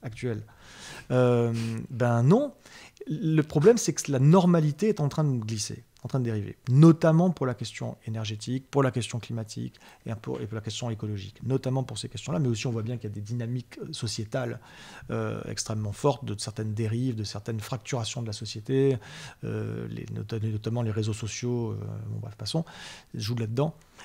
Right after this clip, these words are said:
Mais donc il y a plein, plein, plein de choses, et puis les inf-, les infrastructures, puisque c'est ton truc, ben, globalement, elles se délitent, hein, elles se dégradent. Donc on peut jusqu'à un certain point les maintenir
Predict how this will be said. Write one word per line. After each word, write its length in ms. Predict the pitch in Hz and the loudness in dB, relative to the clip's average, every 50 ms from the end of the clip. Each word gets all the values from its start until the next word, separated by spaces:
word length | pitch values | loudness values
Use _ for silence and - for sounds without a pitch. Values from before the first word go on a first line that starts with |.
| - - | -14 -8
Mais 140 | - 123 120 | -6 -4 -2
donc 180 | 123 135 123 | 0 0 0
il 40 | - | -2
y 20 | 120 | -2
a 20 | |
plein, 240 | - - 190 202 202 | -2 0 2 2 2
plein, 160 | 175 180 175 | 2 2 0
plein 180 | 156 - 165 151 | 0 2 2 0
de 80 | 143 - | 0 2
choses, 320 | - 170 185 196 180 - - - - | 2 2 4 4 2 0 -4 -4 -2
et 60 | 143 | -2
puis 140 | - - 214 | 2 2 4
les 140 | 156 135 120 | 4 4 4
inf-, 140 | 127 - | 4 2
les 140 | - 127 123 | 0 0 0
infrastructures, 540 | 135 120 - 135 - - 135 - - 156 - | 0 2 0 0 0 -2 -2 0 0 0 0
puisque 240 | - 117 - - 120 | 0 -2 -2 -2 -2
c'est 120 | - 117 | -2 -2
ton 120 | - 117 113 | -2 -4 -2
truc, 300 | - - 202 208 - 127 | 0 0 0 0 0 -2
ben, 440 | 107 120 117 113 113 110 110 107 107 107 107 104 107 - - - - - - - - - _ - | -2 -2 0 0 0 -2 -2 -2 -2 -2 -4 -4 -6 -10 -16 -20 -20 -20 -20 -20 -20 -14 _ 2
globalement, 600 | 117 139 160 170 147 139 131 131 160 208 226 208 | 8 10 12 12 12 10 8 6 4 4 2 2
elles 100 | 160 120 | 0 -2
se 140 | - - 135 | -2 -2 0
délitent, 300 | 131 175 254 285 - - | 0 2 2 0 -2 -2
hein, 140 | - 254 269 - _ _ - | -6 -6 -8 -12 _ _ -10
elles 100 | 127 107 | -8 -6
se 100 | - 127 | -4 -2
dégradent. 460 | 120 151 147 170 226 240 170 113 107 - - - - - | 0 0 0 0 -2 -2 -4 -6 -8 -10 -16 -20 -12 -6
Donc 200 | - 123 120 110 | -2 -2 -2 0
on 160 | - - 127 123 | 0 2 2 2
peut 160 | 110 143 139 | 4 4 4
jusqu'à 280 | 131 131 123 - 139 | 4 2 0 0 0
un 80 | 127 123 | 2 2
certain 320 | - - 120 - - 127 | 2 0 -2 0 0 -2
point 180 | 123 - 147 139 | 0 2 2 2
les 120 | 127 117 | 2 2
maintenir 640 | 113 120 120 117 - 147 147 156 156 143 120 107 104 | 2 2 2 2 2 2 4 4 2 2 0 -2 -6